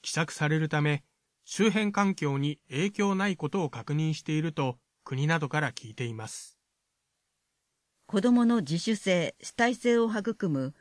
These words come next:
Speaker 2: 放課後の居場所のあり方を問う。質問者は奥田雅子、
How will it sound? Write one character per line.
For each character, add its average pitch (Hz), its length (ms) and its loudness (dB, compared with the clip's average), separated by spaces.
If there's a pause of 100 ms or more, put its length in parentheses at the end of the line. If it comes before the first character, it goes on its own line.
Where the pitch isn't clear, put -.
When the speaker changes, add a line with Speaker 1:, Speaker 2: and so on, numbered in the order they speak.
(160)
Speaker 2:
放 233 220 4
課 233 140 2
後 208 120 2
の 202 180 2
居 170 120 0
場 214 120 2
所 226 140 -2
の 220 100 2
あ 202 60 2
り 202 100 -4
方 170 300 -2
を 123 80 -4
問 110 280 -6
う。 - 40 -20 (680)
質 - 240 -4
問 233 180 4
者 147 200 -2
は 131 260 -4 (420)
奥 185 280 0
田 214 140 2
雅 202 120 0
子、 - 400 -8